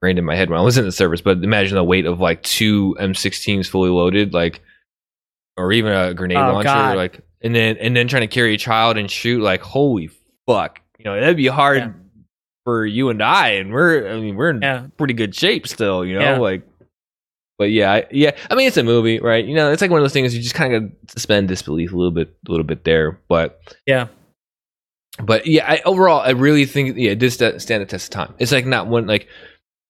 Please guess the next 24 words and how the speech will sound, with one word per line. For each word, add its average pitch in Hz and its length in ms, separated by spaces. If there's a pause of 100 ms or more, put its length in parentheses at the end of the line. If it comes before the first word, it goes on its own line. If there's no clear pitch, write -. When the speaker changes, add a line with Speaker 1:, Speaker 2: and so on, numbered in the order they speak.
(200)
Speaker 1:
the 117 80
special, 127 400
like, 113 200
one, 156 280
like, 147 140
for 147 160
me, 185 440 (640)
Phantom 143 240
Menace, 123 460
I 107 100
feel 113 220
like 101 180
the 98 60
s-, - 200
the 101 140
special 95 380
effects 95 280
does 87 340
not 78 180
stand 80 280
the 76 40
test - 260
of - 220
time, 71 140